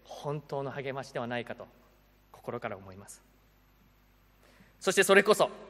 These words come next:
私たちは本当の神様を見出し、私たちも焦げ付きをたくさんつけながらも、神様によって高くされ続けられる希望があるのではないかと私は思います。なぜなら、神様は神様に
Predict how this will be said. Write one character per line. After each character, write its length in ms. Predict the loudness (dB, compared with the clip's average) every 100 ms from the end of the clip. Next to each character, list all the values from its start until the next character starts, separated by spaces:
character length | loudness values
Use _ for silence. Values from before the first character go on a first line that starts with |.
| -6
私 220 | 4 6
た 100 | 8
ち 60 | 8
は 80 | 8
本 220 | 6 6
当 100 | 4
の 100 | 6
神 220 | 6 6
様 160 | 4 4
を 20 |
見 140 | 6
出 100 | 6
し、 140 | 4 -6 -18 -20 -20 -20 -20 -20 _ 2
私 280 | 10 10
た 100 | 10
ち 100 | 6
も 400 | 8 8 8 0 -14 -18 -20 -20 -16
焦 160 | -8 4
げ 140 | 4
付 220 | 4 -4
き 80 | 0
を 80 | 0
た 160 | 0 -10
く 60 |
さ 160 | -2 -2
ん 80 | -2
つ 140 | 0
け 100 | 4
な 140 | 6
が 100 | 10
ら 120 | 10 8
も、 100 | 2 -12 -20 -20 -20 -20 -20 2
神 200 | 4 6
様 200 | 4 4
に 40 | 4
よ 60 |
っ 40 | 0
て 100 | -2
高 240 | -2 -2
く 260 | 0 -4 -4 -14 -20 -20
さ 140 | -6 0
れ 120 | 0
続 280 | 0 -8 -2
け 80 |
ら 140 | 2 4
れ 100 | 2
る 180 | 0 -6 -18 -20 -20 -20 _
希 140 | -6
望 180 | 0 4
が 80 | 6
あ 40 |
る 60 | 4
の 120 | 0
で 80 | -2
は 80 | -2
な 120 | -2
い 60 | -2
か 100 | 0
と 220 | 0 -2 -12 -16 -12
私 280 | -10 -2
は 80 | -2
思 160 | 0 -2
い 40 |
ま 120 | -6
す。 160 | -10 -18 -20 -20 -20 -20 _ _ _ _ 2
な 100 | 6
ぜ 100 | 8
な 60 | 10
ら、 40 |
神 180 | 10 8
様 200 | 10 10
は 680 | 12 10 6 -10 -18 -20 -2
神 240 | 4 4
様 200 | 6 6
に 140 | 4